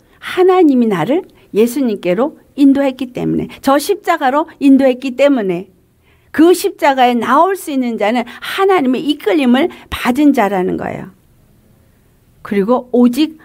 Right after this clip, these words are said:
하나님께로서 온 자만 아버지를 보았느니라. 여러분이 예수님을 사랑하고 예수님을 믿는다는 것은 여러분이 어디서부터 왔다라는 말이에요. 하나님께로부터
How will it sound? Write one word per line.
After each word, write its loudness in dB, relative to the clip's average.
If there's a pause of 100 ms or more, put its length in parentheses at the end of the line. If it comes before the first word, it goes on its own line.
(520)
하나님께로서 0
온 0
자만 -2 (520)
아버지를 -4
보았느니라. -8 (560)
여러분이 0
예수님을 0
사랑하고 -4 (160)
예수님을 0
믿는다는 0
것은 -4 (320)
여러분이 -2
어디서부터 -4
왔다라는 -4
말이에요. -4 (420)
하나님께로부터 -4